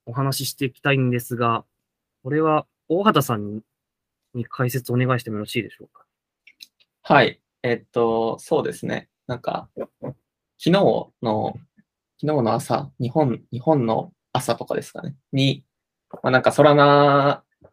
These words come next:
Speaker 2: で、まあ、ソラナのトークンを持っている人たちがなんか流出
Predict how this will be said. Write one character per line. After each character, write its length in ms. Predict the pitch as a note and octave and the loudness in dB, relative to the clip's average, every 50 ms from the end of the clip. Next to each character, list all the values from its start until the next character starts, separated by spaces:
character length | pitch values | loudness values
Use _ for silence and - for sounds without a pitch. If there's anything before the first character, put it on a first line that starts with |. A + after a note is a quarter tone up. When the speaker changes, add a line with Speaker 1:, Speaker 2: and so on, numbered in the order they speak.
| _ _ _ _ _ _ _ _ _ _ - | _ _ _ _ _ _ _ _ _ _ 0
Speaker 2:
で、 340 | C#3+ D#3+ D#3+ D#3 D3 - _ _ _ _ - | 2 4 4 4 2 -2 _ _ _ _ -6
ま 100 | C#3+ C3+ | -4 -4
あ、 40 | |
ソ 100 | C3+ C#3+ | 0 0
ラ 80 | C#3+ C#3+ | 2 2
ナ 80 | C#3+ C#3+ | 2 2
の 140 | C#3 C#3 C#3 | 0 -2 -4
ト 180 | - - C3 | -4 -4 -6
ー 40 | B2 - | -4 -2
ク 80 | C3 | -2
ン 20 | C3 | -2
を 80 | B2+ | 0
持 100 | B2+ C3 | -2 -4
っ 80 | C3 - | -4 -2
て 120 | - A2+ | -2 -2
い 20 | G#2+ | -2
る 100 | G#2 G#2 | -2 -6
人 160 | - - G#2+ | -4 -4 -4
た 100 | G#2 G#2 | -4 -4
ち 120 | - G#2+ | -6 -8
が 60 | G#2 | -6
な 100 | G#2+ G#2+ | -6 -6
ん 80 | G#2+ G#2 | -6 -8
か 160 | - - C3 | -6 -6 -4
流 160 | A#2 A2+ A2+ | -2 -2 -4
出 420 | A2 A2 - - A#2 G#2+ G#2+ G#2+ | -4 -4 -2 2 2 2 2 2